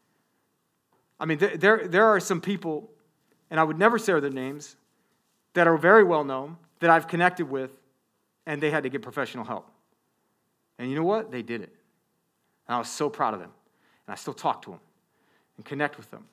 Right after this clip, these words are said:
And I'm so proud of where they're at because they had to do something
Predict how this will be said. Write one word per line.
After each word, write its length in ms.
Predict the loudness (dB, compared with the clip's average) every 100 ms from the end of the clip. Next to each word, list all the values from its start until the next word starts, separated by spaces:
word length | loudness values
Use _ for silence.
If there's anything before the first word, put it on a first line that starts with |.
| _
And 60 | -10
I'm 80 | -8
so 380 | -6 -2 2 0
proud 400 | 2 4 4 2
of 100 | -2
where 140 | -2
they're 140 | 2 2
at 180 | 0
because 320 | -2 -8 -8 -4
they 140 | -4
had 180 | -4 -6
to 80 | -6
do 220 | -8 -8
something 500 | -6 -10 -8 -10